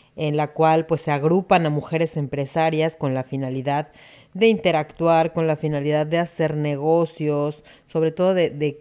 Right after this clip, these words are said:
de hacer un cambio en nuestra sociedad, ¿no?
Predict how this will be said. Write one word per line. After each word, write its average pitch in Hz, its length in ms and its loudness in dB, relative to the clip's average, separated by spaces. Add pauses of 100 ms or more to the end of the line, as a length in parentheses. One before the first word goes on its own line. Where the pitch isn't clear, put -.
de 151 160 -4
hacer 147 240 -2
un 180 160 -2
cambio 151 720 -2
en 143 160 -6
nuestra 135 320 -4
sociedad, 135 720 -6
¿no? 135 340 -8